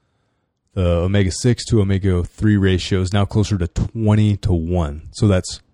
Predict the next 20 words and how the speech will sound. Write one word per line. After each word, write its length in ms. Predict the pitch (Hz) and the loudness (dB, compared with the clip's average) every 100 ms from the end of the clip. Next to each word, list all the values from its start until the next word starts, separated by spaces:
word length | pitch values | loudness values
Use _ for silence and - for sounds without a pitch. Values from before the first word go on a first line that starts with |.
| - | -6
twenty 360 | - 113 117 | -4 0 -2
parts 540 | 104 107 104 95 - - | -2 0 -2 -2 -8 -8
omega-six 880 | 101 95 87 92 - 107 107 - - | -4 -4 -4 -6 -2 -2 -2 -10 -8
to 140 | 95 | -6
one 300 | 85 87 92 | -4 -4 -2
part 380 | - 87 87 - | -2 0 -2 -4
omega-three. 880 | 90 85 82 80 - - 85 76 | -8 -6 -6 -6 -10 -8 -6 -6
So 420 | 80 - 92 82 78 _ _ _ _ _ _ _ _ _ _ _ _ _ _ _ | -6 -2 0 0 -4 _ _ _ _ _ _ _ _ _ _ _ _ _ _ _
we 80 | 110 | -10
could 160 | 98 98 | -4 -2
kind 200 | 107 107 | 0 0
of 80 | 92 | 0
extrapolate 600 | - - 92 92 101 90 | -4 -2 0 2 2 2
on 160 | 87 | 0
that 260 | 87 90 78 | -2 -4 -4
being 260 | 92 87 87 | -6 -6 -6
this 180 | 85 | -8
very 360 | - 98 90 87 - | -4 -2 0 -2 -6
pro-inflammatory 1300 | - - 101 98 95 90 76 80 - 82 80 - 80 | -16 -12 0 4 6 4 2 -6 -8 -8 -4 -4 -4
diet, 420 | 76 78 80 85 | -8 -10 -8 -12